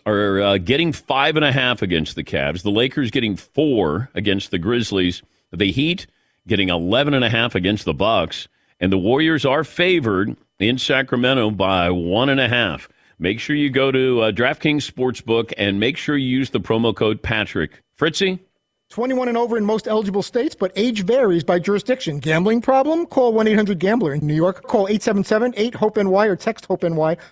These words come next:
Speaker 2: four six seven three six nine. Bonus issued as free bets. One early win token issued at opt-in. Moneyline bets only. Deposit and wagering restrictions apply. Eligibility and terms at DraftKings dot com slash football terms.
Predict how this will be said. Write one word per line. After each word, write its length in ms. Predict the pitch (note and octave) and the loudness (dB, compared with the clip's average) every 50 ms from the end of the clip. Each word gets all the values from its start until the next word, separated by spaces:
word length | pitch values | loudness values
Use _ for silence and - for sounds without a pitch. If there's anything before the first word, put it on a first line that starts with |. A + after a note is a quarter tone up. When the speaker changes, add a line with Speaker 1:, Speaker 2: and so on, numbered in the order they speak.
| _ _ | _ _
Speaker 2:
four 160 | - A3+ A3 | -2 0 0
six 200 | G3 - - - | 0 -2 -6 -4
seven 220 | - G#3+ G3+ G3 G#3 | -2 -2 -2 -2 -2
three 160 | - F#3 G3 | -2 -4 -4
six 220 | - - G#3 - | -2 -4 -6 -2
nine. 300 | G3 G3 G3 F3+ B2 G#2 - _ _ _ _ - | 0 2 2 2 0 -4 -12 _ _ _ _ 0
Bonus 260 | G#3 G#3+ C4 - - | 2 2 2 2 0
issued 240 | A#3+ A3+ - C4+ A3+ | -2 0 0 0 0
as 80 | F3+ - | -2 -2
free 180 | - A#3 A#3 | -2 -2 -2
bets. 280 | G3+ G#3+ A3 B3 A#3+ - - _ _ | 0 2 0 0 -2 -6 -14 _ _
One 220 | _ F#3+ G#3+ B3 B3 | _ 0 0 2 2
early 240 | A#3+ A#3 A#3 A#3 A3+ | 2 2 2 2 2
win 160 | G3+ A3 G#3+ | 2 0 2
token 320 | - A3+ A3+ G#3+ B3 A3 | 2 0 0 0 0 -2
issued 240 | A3 A3 - A3 E3 | -2 -2 0 0 0
at 80 | D#3+ F3 | 2 2
opt-in. 380 | G#3+ A#3+ - - A#3+ B3 B3 - - - _ | 0 0 0 0 0 0 0 -4 -10 -8 _
Moneyline 420 | F#3+ G#3+ C4 B3 G#3 F#3+ F3+ F3+ D#3+ | 0 2 4 4 4 4 4 4 2
bets 220 | F#3 F#3 F#3 - | 2 0 2 0
only. 180 | G#3 G#3 A#3 A#3 | 0 0 0 0
Deposit 440 | F#3+ F3 - - G3+ G#3 G3 A#3 | -2 -4 -2 0 0 0 2 0
and 100 | G#3 G3 | 0 0
wagering 320 | F#3+ G#3+ A#3 F#3 F#3+ E3 D3+ | 2 0 0 0 0 -2 -2
restrictions 400 | D3 - - F#3 E3+ - F3+ D3 | -4 -4 -4 -4 -4 -2 -4 -4
apply. 380 | C#3+ - - G#3 G3+ G#3+ B3+ B3 - - _ _ _ | -4 -2 2 2 4 4 2 0 -6 -14 _ _ _
Eligibility 480 | A3 A3+ C4 A3 G#3 G3+ B3 B3+ C4 B3 | 2 2 2 2 2 2 2 4 4 2
and 120 | A3+ - | 2 2
terms 220 | - A3+ A#3+ F#3+ | 0 0 0 0
at 60 | A3 F3+ | -2 -2
DraftKings 380 | - A3 A#3 - - B3 A3+ | -2 -2 -2 0 -2 -2 0
dot 220 | - B3 A#3+ A#3+ - | 0 0 -2 0 0
com 260 | - A#3+ F#3+ F3+ - - - | -2 0 0 0 -2 -4 -12
slash 260 | - - F#3+ E3+ D#3+ | -6 -2 0 0 0
football 300 | - F#3 F#3 - F#3+ F#3 | -2 -4 -2 0 -2 -2
terms. 340 | - - D3+ A#2 G#2+ - - | 0 -2 -6 -8 -8 -12 -20